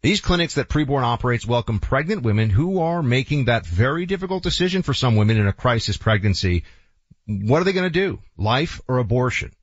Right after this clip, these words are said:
Women like Charlotte, for instance, who found out she was pregnant when she was seven weeks along. In the back of her mind, she thought maybe abortion was the best, the easiest solution.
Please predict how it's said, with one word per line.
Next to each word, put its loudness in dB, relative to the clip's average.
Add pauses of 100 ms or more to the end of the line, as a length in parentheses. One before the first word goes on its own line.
(460)
Women 2
like -2
Charlotte, -2
for 0
instance, -4
who -2
found 2
out -2
she 0
was 0
pregnant -2
when -2
she 0
was 2
seven 0
weeks 0
along. 2
In -2 (220)
the -2
back 2
of -20
her 0
mind, 2
she -8
thought 0
maybe 0
abortion 0
was 2
the 0
best, 0
the -2
easiest 2
solution. 0